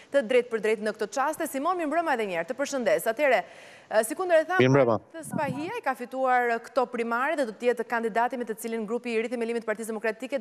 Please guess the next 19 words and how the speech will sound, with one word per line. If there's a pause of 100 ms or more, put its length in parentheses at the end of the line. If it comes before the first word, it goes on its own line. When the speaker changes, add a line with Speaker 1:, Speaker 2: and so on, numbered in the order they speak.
Speaker 1:
do
të
garojë
në
zgjedhjet
e
gjashtë
marsit. (200)
Sa (100)
antar
kanë
votuar (220)
pro (220)
Bardh
Spahis? (1600)
Speaker 2:
E,
në
total,
e,